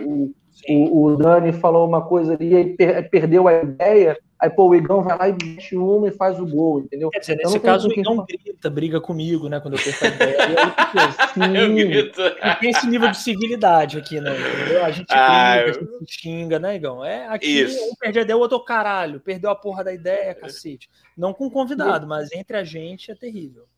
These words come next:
Speaker 2: Entre a gente
Speaker 1: E aí vocês
Speaker 3: É.
Speaker 1: dois têm, têm essa facilidade. Quando você tá numa entrevista, ainda mais que a pandemia ela facilita essa coisa do online, né, incentivou muito, fica muito
Speaker 3: Uhum.
Speaker 1: mais dinâmica a produção.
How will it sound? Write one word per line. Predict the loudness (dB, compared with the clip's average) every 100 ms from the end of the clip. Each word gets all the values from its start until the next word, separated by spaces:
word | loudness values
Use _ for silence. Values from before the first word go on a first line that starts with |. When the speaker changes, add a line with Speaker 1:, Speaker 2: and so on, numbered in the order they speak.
| _
Speaker 2:
Entre | _ -12
a |
gente | -12 -14 0
Speaker 1:
E | 4
aí | 4 2
vocês | -2 -2 -2
Speaker 3:
É. | 6
Speaker 1:
dois | 6 6 2 -4
têm, | -4 -4 -4
têm | -2 -2
essa | -2 -2
facilidade. | -2 -2 0 0 0
Quando | -4
você | -4
tá | -4 -2
numa | 0 0
entrevista, | 0 0 0 -2 -4 -4
ainda | -4
mais | -2 -4 -4
que |
a | -6
pandemia | -4 -2 0
ela | 0
facilita | 0 -6 -4 -2 -2
essa | -2 -2
coisa | -2 0
do | 0
online, | 2 4 2 2 0
né, | -2 -4
incentivou | -6 -10 -8 -2 0
muito, | 0 -2 -2 -2 -4 -12 _ _ _ -20 -18 -2
fica | 2
muito | 4 4
Speaker 3:
Uhum. | 4
Speaker 1:
mais | 4
dinâmica | 4 4 4 4 2 0
a |
produção. | 2 2 2 -8 -8